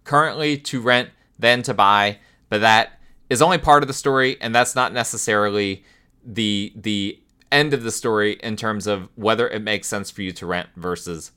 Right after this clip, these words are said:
buy in this market. If you have any questions about that, let me know. Um, I'd be, I'd love to discuss this. This might be one of my more controversial, um,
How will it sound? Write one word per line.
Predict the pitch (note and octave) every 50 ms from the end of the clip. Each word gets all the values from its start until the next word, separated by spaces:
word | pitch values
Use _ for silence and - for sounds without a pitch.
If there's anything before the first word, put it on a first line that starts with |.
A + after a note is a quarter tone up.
| _ _ -
buy | E2 E2+ D#2+ D2+ D2 D2 D2 - _ _ -
in | G2 F#2
this | F2 F2 - -
market. | G2 G2+ G2+ - - D2+ - _ _ _ _ _ _ _ _ _ _ _
If | _ -
you | A#2+ B2+
have | C#3 C#3+
any | C#3+ C#3 C3+ B2
questions | - E3+ F3 E3 - E3+ D3+ C3+
about | C#3 D3 C#3+ C#3+ C#3+
that, | - C3+ C3+ - -
let | B2 C3 -
me | C#3 B2
know. | A#2+ A#2 A2+ A2 A2 A2 G#2+ G#2+ _ _ _ _ _ _ _ _ _ -
Um, | - G#2+ G2 F#2+ -
I'd | - - - F#3+
be, | A#2+ B2 - -
I'd | A#2 B2 B2
love | A#2+ C3 C#3+ D#3 D3+ C#3+
to | - D3+
discuss | C3 C3 - - - B2+ A2+ - -
this. | G#2 G2 - - _ _ _ _ _ -
This | C#3 F#3+ G3 -
might | C#4+ C4+ -
be | - F#3 E3+
one | D#3+ D3+ D3+ D#3
of | D#3 D#3
my | D3 C#3
more | C3 B2 B2 B2+ C3 B2
controversial, | - C3 B2 B2+ A#2+ - A#2+ A#2 A2+ A2 - A#2 A2+ A2 G#2+ G#2 G2 - _ _ _ _ _ -
um, | G#2+ G2+ G2 F#2+ F#2 F2+ F2+ F2+ E2+